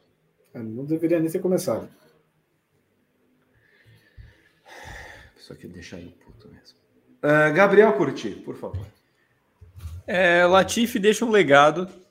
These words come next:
Speaker 3: né? Latifi, Latifi deixa um legado histórico na Fórmula um. Seu-, seus momentos serão recordados pela eternidade.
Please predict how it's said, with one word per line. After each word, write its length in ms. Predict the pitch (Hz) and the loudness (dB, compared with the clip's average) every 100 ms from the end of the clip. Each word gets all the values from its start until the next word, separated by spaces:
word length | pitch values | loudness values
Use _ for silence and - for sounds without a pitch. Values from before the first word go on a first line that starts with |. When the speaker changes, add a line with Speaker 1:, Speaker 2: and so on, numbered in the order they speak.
| _ _ - | _ _ -20
Speaker 3:
né? 280 | 170 127 139 | -14 -12 -10
Latifi, 440 | 131 123 - 151 | -8 -8 -8 -4
Latifi 340 | 143 135 143 151 | -4 -4 -6 -6
deixa 240 | 147 160 | -6 -6
um 80 | 143 | -4
legado 480 | 131 127 135 127 131 | 0 4 4 2 -4
histórico 680 | - - 160 156 160 156 | -6 0 6 6 6 0
na 140 | 127 123 | -6 -4
Fórmula 400 | 131 123 131 139 | -4 -4 -4 -4
um. 120 | 143 | -6
Seu-, 320 | - 147 131 | -4 -2 -2
seus 280 | 123 135 120 | -4 -8 -8
momentos 580 | 135 131 135 139 131 131 | -6 -4 -4 -6 -8 -6
serão 540 | 139 123 123 120 110 - _ _ _ - - | -4 -2 -2 -4 -10 -16 _ _ _ -12 -2
recordados 760 | 147 151 147 139 143 135 120 | 0 4 4 6 6 4 -2
pela 260 | - 139 127 | -4 0 0
eternidade. 1000 | 127 131 120 117 135 147 147 135 139 | -2 -4 -4 -2 2 2 2 -4 -10